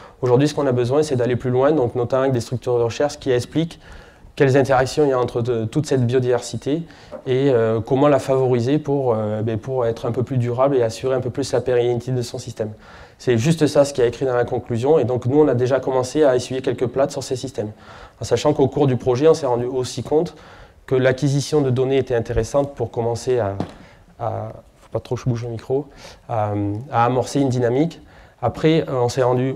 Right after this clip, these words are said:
aussi compte que les, euh, les agriculteurs ou les porteurs de projets à venir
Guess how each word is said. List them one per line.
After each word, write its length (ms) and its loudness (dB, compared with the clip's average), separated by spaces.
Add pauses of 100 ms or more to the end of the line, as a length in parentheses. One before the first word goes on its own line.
aussi 300 -2
compte 300 2
que 120 -2
les, 180 2
euh, 400 2
les 300 -2
agriculteurs 540 2 (120)
ou 260 2 (220)
les 100 -2
porteurs 340 2
de 40 6
projets 320 0
à 80 4
venir 400 0